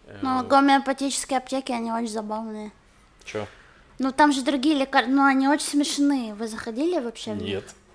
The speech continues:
Speaker 1: Так, Маша, рассказывай тогда.
Speaker 2: Не, ну я раз заходила в Питере, наверное, это было.
Speaker 1: Мгм.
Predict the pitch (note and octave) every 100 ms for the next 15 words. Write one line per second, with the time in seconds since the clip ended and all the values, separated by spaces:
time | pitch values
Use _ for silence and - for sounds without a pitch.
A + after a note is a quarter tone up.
0 | - - A#2 G#2+ A2 G#2+ - A2+ - G#2
1 | G2+ G2 G2+ F#2 B3 C4 B3 B3 B3+ C4
2 | C4+ A3+ A#3 A#3 A3+ A#3 A#3+ A3 G#3 G3+
3 | G3+ - G3+ G3+ G3 G3 F#3+ _ _ _
4 | _ _ - G#3 - G#3+ G3 F#3+ F#3+ F#3+
5 | F#3+ G3 F#3+ G3 G3 - - _ _ -
6 | - B2 A#2 A#2